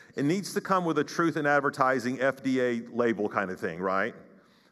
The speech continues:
Be careful if you pray this prayer. Because if you pray it,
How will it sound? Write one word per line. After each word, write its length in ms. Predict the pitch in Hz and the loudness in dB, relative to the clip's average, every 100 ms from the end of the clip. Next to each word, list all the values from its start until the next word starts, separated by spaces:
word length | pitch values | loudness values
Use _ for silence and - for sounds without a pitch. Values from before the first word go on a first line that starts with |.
| _ _ _ _ _ _ _ _ _ - | _ _ _ _ _ _ _ _ _ -6
Be 140 | 165 | -6
careful 460 | 156 180 165 147 123 | 0 2 2 2 0
if 120 | 113 | 0
you 80 | 113 | -2
pray 220 | 120 104 | 0 0
this 180 | 90 - | -2 -6
prayer. 380 | 95 65 58 - - _ _ _ _ _ _ _ _ _ _ _ _ - | -8 -8 -10 -18 -20 _ _ _ _ _ _ _ _ _ _ _ _ -6
Because 320 | 117 113 - | 0 0 0
if 220 | 156 160 | -2 -2
you 100 | 165 | -4
pray 360 | 147 - 165 156 | -8 -4 -2 0
it, 340 | 98 - - | -2 -6 -12